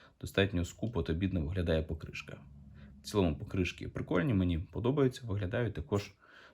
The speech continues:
достатньо круто. В принципі, на цьому огляд буду завершувати. Якщо вам відео сподобалось, не забудьте підтримати канал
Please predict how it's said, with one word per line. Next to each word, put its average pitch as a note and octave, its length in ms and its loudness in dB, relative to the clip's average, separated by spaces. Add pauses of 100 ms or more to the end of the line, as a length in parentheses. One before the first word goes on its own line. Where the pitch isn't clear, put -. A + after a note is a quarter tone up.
достатньо F2+ 420 0 (320)
круто. F2 340 -2 (1040)
В - 120 -8
принципі, A#2+ 400 6
на F#2 240 2
цьому F#2 480 0 (180)
огляд G2 360 2
буду G#2+ 120 0
завершувати. E3 680 0 (1160)
Якщо - 240 2
вам F#2+ 200 4
відео F#2+ 260 2
сподобалось, E2 680 -2
не G2 120 0
забудьте E2+ 400 -4
підтримати D#2+ 460 -4
канал D2+ 320 -6